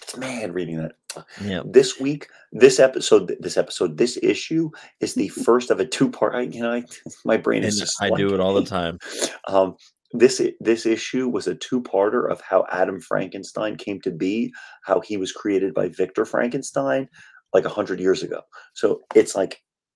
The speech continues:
Speaker 1: in The Oddly Pedestrian Life of Christopher Chaos, you, you, you find out, like, you know, Christopher Chaos and his band of, like, high school, like, uh, people, like, there's, like, a werewolf and a this and that. They run into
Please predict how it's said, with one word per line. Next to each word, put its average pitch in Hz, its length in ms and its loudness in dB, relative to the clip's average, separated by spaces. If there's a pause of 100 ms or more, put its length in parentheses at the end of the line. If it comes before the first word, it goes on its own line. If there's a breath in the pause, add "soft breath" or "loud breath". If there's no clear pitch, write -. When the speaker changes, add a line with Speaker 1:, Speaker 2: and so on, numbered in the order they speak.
(200)
Speaker 1:
in 147 240 4
The 127 100 2
Oddly 113 280 0
Pedestrian 104 400 0
Life 98 180 -2
of - 60 -20
Christopher - 340 -10
Chaos, 95 500 0
you, 90 140 -6 (100)
you, 101 240 -6
you - 120 -2
find 95 260 -2
out, - 160 -4
like, 82 200 -8 (300 loud breath)
you 110 80 -2
know, 90 100 2
Christopher - 340 -10
Chaos 90 320 -2
and 92 240 -6
his 90 260 -2
band 90 340 -2
of, 80 180 -4
like, 78 140 -6
high - 180 -4
school, 87 420 -2
like, - 200 -12 (460 soft breath)
uh, 82 400 2 (140)
people, 82 340 0
like, 78 140 -8
there's, 85 140 -6
like, - 100 -8
a 85 40 -4
werewolf 82 540 2
and 80 100 -8
a 82 100 -14
this 95 220 -2
and 82 120 -8
that. 85 240 -4 (800 loud breath)
They 95 160 6
run 92 180 0
into 90 360 -2